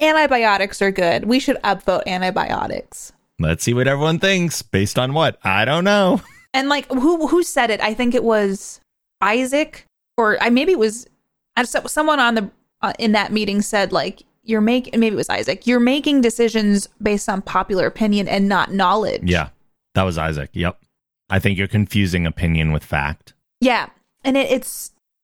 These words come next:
Speaker 1: a hundred percent true. Like, just because you have opinions on things doesn't make you right, doesn't make you the authority in it. And especially when it comes to things like health choices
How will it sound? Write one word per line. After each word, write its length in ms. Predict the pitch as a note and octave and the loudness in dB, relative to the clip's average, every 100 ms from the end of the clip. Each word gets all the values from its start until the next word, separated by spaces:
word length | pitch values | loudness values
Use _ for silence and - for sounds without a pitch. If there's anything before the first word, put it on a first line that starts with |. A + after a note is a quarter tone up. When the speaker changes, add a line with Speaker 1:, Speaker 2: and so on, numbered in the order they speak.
| - | -6
Speaker 1:
a 40 | |
hundred 180 | A3+ C4+ | -2 0
percent 260 | B3+ C4 A3+ | 0 -2 0
true. 360 | D#4+ F#4+ G3+ - | 2 2 0 -2
Like, 160 | A#3 | -2
just 180 | A3+ C4+ | -2 -4
because 240 | C#4 C4 A#3+ | 0 0 2
you 60 | |
have 100 | A#3 | 0
opinions 420 | A3+ A#3 A3 G#3+ | 0 0 2 2
on 140 | G3+ G3 | 0 0
things 280 | G3+ F#3+ G3 | -2 -2 -2
doesn't 260 | G3+ G#3+ | 0 2
make 180 | A3+ A3 | 0 2
you 100 | A#3+ | 2
right, 300 | G#3+ F#3 F#3 | 2 0 0
doesn't 300 | G3+ G3 G#3+ | 0 0 0
make 260 | G#3 G3+ - | 0 0 0
you 340 | G#3 G#3+ G#3+ | 0 2 0
the 500 | G3 G3+ G3+ G3+ G3 - _ - | 0 -2 0 0 0 -4 _ -4
authority 640 | A3+ A#3 G#3+ G#3 G3 F#3+ | -4 -2 -2 0 0 -2
in 140 | F3+ F3+ | -2 -4
it. 280 | G3 - - _ _ _ _ _ _ | -4 -6 -20 _ _ _ _ _ _
And 140 | A3+ A3 | -2 -2
especially 400 | - C4+ - D4 | -2 -4 -4 -2
when 140 | A#3 | -2
it 80 | - | -2
comes 220 | A3+ A3 | 0 0
to 60 | A#3+ | -2
things 380 | A3+ G#3 G#3+ G#3+ | -4 -4 -4 -2
like 360 | A3+ G#3 - _ _ _ - | -2 -4 -8 _ _ _ -4
health 480 | A3 A#3 G4+ - - _ | 0 2 2 -2 -20 _
choices 680 | - D4 D#4 - E4 F4 - | -4 0 0 0 -2 -2 -6